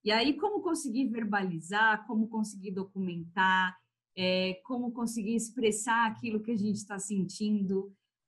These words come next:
É, eu vou até falar, é, de uma experiência. Eu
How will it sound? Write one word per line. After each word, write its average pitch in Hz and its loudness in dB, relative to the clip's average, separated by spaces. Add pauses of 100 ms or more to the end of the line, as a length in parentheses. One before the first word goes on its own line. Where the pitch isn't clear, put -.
É, 180 -2 (460)
eu 196 -2
vou 247 -2
até 339 -4
falar, 254 0
é, 196 -2
de 175 -6
uma 196 -2
experiência. 190 -2
Eu 226 -2